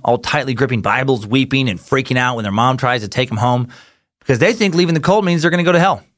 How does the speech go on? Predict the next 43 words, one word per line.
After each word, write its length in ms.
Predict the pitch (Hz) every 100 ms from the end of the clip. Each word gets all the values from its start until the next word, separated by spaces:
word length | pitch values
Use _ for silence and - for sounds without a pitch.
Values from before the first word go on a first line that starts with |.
| -
They 80 | 120
think 160 | 151
their, 180 | 143 120
their 160 | 113 120
mom 220 | 131 143
is 80 | -
trying 180 | 139 139
to 60 |
destroy 420 | 117 - - 175
their 80 | 147
souls. 640 | 123 190 240 175 - - _ _ _ _ _ _ _
They're 80 | 120
beyond 440 | 117 156 208 220
traumatized. 760 | - 139 120 113 98 113 127 - -
One 160 | 160
of 60 | 240
the 40 |
kids 220 | 190 165
in 20 | 147
the 60 |
video 240 | 151 175 139
would 80 |
later 180 | 135 147
take 220 | 135 151
his 100 | 139
own 140 | 135 117
life 440 | 107 165 131 131
as 140 | - 107
a 40 |
young 140 | 104
adult. 400 | 98 92 117 - - _ _ _ _ _ -
Um, 440 | 110 110 110 98 - _ _ _ _ _ -
and 120 | 117
so 80 | 139
a-, 160 | 135 135
after 280 | 151 190 175
that, 300 | 135 160 -
you 60 |
know, 160 | 127 135
people 260 | 104 139 151
watch 140 | 139
this 120 | 147 135
video. 380 | 131 120 123